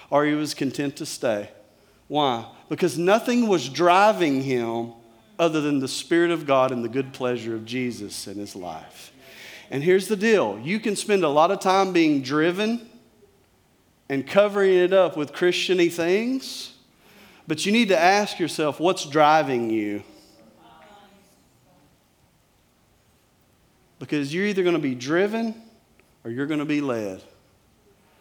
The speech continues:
And God's people who do a lasting work are led. King Saul was driven. David was led.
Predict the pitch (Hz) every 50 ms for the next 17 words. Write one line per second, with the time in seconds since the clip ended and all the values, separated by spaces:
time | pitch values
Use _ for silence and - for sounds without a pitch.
0 | _ _ _ _ _ _ _ _ _ _ _ _ _ _ _ - 127 127 123 120
1 | 147 147 156 170 170 165 - - - 214 220 214 208 247 247 247 254 254 247 -
2 | - - _ _ _ _ _ _ _ _ - 147 147 165 175 175 165 165 165 175
3 | 185 185 185 - 190 175 180 175 180 185 190 196 196 190 - - - - _ _
4 | _ _ _ _ _ _ _ _ _ _ _ - 123 120 120 113 117 113 104 95
5 | 90 - _ _ _ _ _ _ _ _ _ _ _ _ _ _ _ _ _ _
6 | _ _ _ _ _ _ _ _ _ _ _ _ _ _ _ _ _ _ _ _
7 | _ _ _ _ - - 180 190 180 - - - 202 196 208 208 208 202 196 180
8 | 160 143 139 131 147 156 151 147 120 110 95 87 80 - _ _ _ _ _ _
9 | _ _ _ _ _ _ _ _ _ _ _ _ _ _ _ _ _ _ _ _
10 | _ _ _ _ _ - 139 143 135 135 127 113 120 113 107 110 107 98 - 101
11 | 98 101 92 87 82 78 -